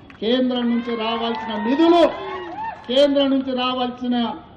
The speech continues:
మంజూరీలు రాలేదు. మన మెట్రో రైలును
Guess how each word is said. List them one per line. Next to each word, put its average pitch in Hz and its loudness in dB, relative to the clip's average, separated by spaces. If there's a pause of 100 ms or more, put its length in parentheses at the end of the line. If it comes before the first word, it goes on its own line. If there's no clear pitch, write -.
(140)
మంజూరీలు 285 2
రాలేదు. 262 2 (600)
మన 208 -8
మెట్రో 233 -4
రైలును 220 -4